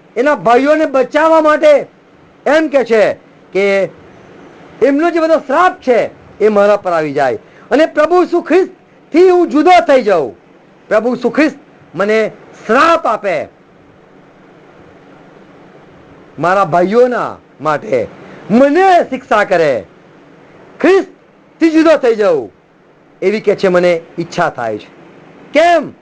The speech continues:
મારા ભાઈઓને બચાવવા માટે. ખ્રિસ્તે પોતાને કુરબાન કર્યો. આપણામાં મૂસા વિશે જે લખેલું છે, અ, નિર્ગમન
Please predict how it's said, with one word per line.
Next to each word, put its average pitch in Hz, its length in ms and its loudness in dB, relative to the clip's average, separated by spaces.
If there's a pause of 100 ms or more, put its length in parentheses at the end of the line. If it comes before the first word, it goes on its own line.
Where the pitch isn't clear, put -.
(340)
મારા 170 220 -4
ભાઈઓને 185 400 -2
બચાવવા 127 300 -4
માટે. 95 280 -14 (840)
ખ્રિસ્તે 349 680 0
પોતાને 330 800 0 (500)
કુરબાન 349 560 2
કર્યો. 196 500 -4 (1300)
આપણામાં 233 920 -2
મૂસા 214 520 -2 (300)
વિશે 165 220 -2
જે 190 120 0
લખેલું 220 300 0
છે, 247 240 0 (420)
અ, 131 200 -4 (800)
નિર્ગમન 226 580 -2